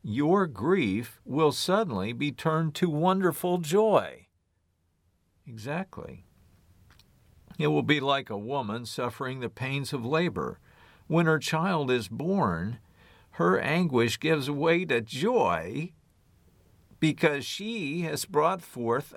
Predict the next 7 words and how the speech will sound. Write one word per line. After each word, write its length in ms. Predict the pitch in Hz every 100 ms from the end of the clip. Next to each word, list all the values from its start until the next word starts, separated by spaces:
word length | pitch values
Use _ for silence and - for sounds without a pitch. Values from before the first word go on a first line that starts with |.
| -
a 100 | 143
brand 500 | 117 143 170 180 170
new 200 | 175 180
baby 680 | 135 170 202 196 123 107 -
into 360 | 160 170 196
the 140 | 180 165
world. 720 | 160 190 175 127 87 -